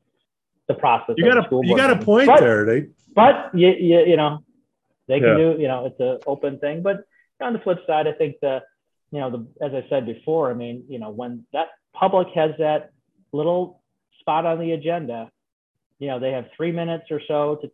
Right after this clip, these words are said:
Speaker 1: speak. And, you know, as a board, you cannot sit there and interrupt. I don't care what the issue is. Just let 'em speak and move on. And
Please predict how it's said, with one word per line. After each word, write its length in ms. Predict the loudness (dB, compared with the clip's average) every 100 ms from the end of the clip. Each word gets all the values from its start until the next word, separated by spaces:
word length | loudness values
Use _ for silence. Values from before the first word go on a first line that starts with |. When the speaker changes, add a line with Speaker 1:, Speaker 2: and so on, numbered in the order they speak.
| _
Speaker 1:
speak. 380 | -6 -6 -8 _ _
And, 480 | -14 -12 -12 -12 -12
you 60 | -10
know, 240 | -10 -12 -14 -20 -20 _ _ _ _ _ _ -2
as 240 | 2 2 2
a 120 | 0
board, 400 | -2 0 0 0
you 120 | -2
cannot 480 | -6 -8 -8 -8 -8 -12 _ _ _
sit 160 | -8 -4
there 200 | -4 -4
and 60 | -6
interrupt. 560 | -6 -4 -4 -6 -10 _ -12
I 60 |
don't 180 | -10 -8
care 140 | -6 -6
what 240 | -6 -6
the 160 | -10 -14
issue 320 | -14 -16 -16
is. 200 | -16 -20 _ _ _ -16
Just 160 | -12
let 220 | -6 -4
'em 140 | -4 -6
speak 360 | -6 -6 -6 -10 _ -14
and 400 | -12 -14 -18 -16
move 260 | -8 -6 -4
on. 200 | -6 -10 _ _ _ _ _ _ -14
And 440 | -10 -10 -10 -10